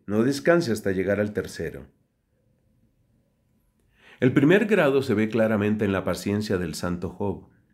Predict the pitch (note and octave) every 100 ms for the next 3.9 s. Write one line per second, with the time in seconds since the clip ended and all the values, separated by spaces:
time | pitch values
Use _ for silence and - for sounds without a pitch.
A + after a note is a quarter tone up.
0 | _ _ _ - G2 - G#2 G#2 B2 D#3
1 | C3+ G#2 G2 - G2+ G#2+ A2 F#2+ G2 G#2+
2 | G#2+ F#2+ F2+ B2 C3 A2 A2+ A#2+ C3 A2
3 | G2+ F#2+ F#2+ F2+ - C3+ F#2+ D2+